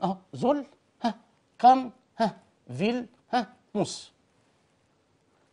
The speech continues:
لو خيرت ما بين مضاد فيربن ولمحت كلمة جيرن، في الغالب بتختار حاجة من اتنين،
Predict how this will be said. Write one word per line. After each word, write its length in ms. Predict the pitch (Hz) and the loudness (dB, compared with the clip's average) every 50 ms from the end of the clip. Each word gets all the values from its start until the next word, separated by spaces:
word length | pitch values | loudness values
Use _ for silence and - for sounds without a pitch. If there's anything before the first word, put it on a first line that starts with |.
| _ - | _ 2
لو 160 | 143 185 196 | 4 4 4
خيرت 560 | 156 - - 208 208 214 277 349 370 - - 247 | 4 2 2 2 2 2 2 0 0 0 0 -2
ما 120 | 220 226 | 0 0
بين 140 | 202 262 254 | 0 0 -2
مضاد 360 | 233 202 165 185 185 175 139 | -2 0 0 0 0 0 -2
فيربن 420 | 139 151 147 131 123 120 117 104 - - _ _ _ _ _ _ _ _ _ _ | -2 -4 -4 -4 -6 -10 -10 -12 -14 -20 _ _ _ _ _ _ _ _ _ _
ولمحت 460 | - 160 190 220 247 269 - - - 202 | -2 0 2 2 2 0 0 -2 -6 -6
كلمة 300 | - 214 208 208 196 180 | -4 -4 -4 -4 -4 -6
جيرن، 360 | 131 117 127 120 101 95 - - _ _ _ - | -6 -6 -6 -6 -6 -6 -10 -18 _ _ _ -6
في 100 | 170 170 | -2 -2
الغالب 760 | 160 156 139 156 190 196 196 180 170 156 165 190 156 117 - - - - _ _ _ _ _ _ _ _ _ _ _ _ _ _ _ _ _ _ | -2 -2 0 2 4 6 6 6 6 6 6 4 4 2 -2 -16 -20 -20 _ _ _ _ _ _ _ _ _ _ _ _ _ _ _ _ _ _
بتختار 720 | - 127 139 - 175 - - - - 226 226 190 131 110 - | -6 -6 -2 -2 -2 -2 -2 2 6 8 10 10 10 6 2
حاجة 400 | - - - - 226 214 214 208 | -6 -10 -4 -2 2 4 4 4
من 140 | 202 190 185 | 2 2 -2
اتنين، 420 | 165 - - 143 127 101 87 | -2 -4 -4 -4 -4 -4 -8